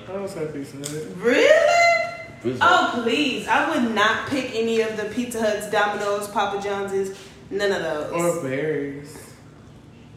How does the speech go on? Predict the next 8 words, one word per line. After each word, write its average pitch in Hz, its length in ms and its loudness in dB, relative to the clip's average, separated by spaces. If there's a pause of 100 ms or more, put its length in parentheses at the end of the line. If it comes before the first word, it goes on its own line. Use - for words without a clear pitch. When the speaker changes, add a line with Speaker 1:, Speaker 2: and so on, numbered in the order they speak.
(240)
Speaker 3:
Yeah, 64 100 -12
I'm 95 180 -8
going - 180 -14 (100)
Pizza - 220 -14
Hut. - 80 -16 (3750)
I 131 40 0
don't 175 440 2
know. 190 160 0